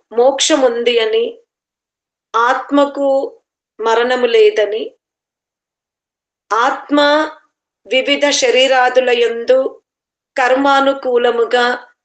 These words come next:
ప్రవేశిస్తుంది అని, జ్ఞానం వికసింపబడినప్పుడు, జ్ఞానమును వికసింపజేసుకున్నప్పుడు అది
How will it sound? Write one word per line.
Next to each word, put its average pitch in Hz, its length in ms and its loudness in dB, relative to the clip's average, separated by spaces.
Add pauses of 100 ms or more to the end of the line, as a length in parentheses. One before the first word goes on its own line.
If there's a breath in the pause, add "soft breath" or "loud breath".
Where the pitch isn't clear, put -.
(640)
ప్రవేశిస్తుంది 240 1040 0
అని, 208 380 -6 (920)
జ్ఞానం 262 680 0
వికసింపబడినప్పుడు, 247 1700 0 (400)
జ్ఞానమును 285 760 -2
వికసింపజేసుకున్నప్పుడు 226 2000 -2 (520)
అది 254 640 -2